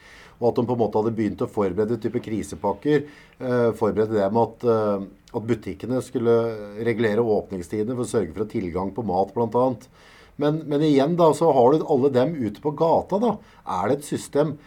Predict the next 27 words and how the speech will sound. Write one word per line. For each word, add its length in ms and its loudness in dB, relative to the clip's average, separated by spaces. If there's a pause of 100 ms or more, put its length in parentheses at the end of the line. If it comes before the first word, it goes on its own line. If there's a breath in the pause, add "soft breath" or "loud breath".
(320 soft breath)
klarer 360 6
dere 220 4
å 40 -4
få 280 2
opp 100 -4
et 120 -6
system 520 -2
til 100 0
å 60 -8
ta 160 2
vare 280 4
på 120 -2
dem 200 2
som 200 -10
ikke 480 -6
har 240 4
en 120 0
sykeforsikring? 760 -2 (360 soft breath)
Her 160 4
i 80 6
Norge 320 6
så 140 6
har 160 8
vi 80 8
alle 240 6
rettigheter 340 2
på, 140 2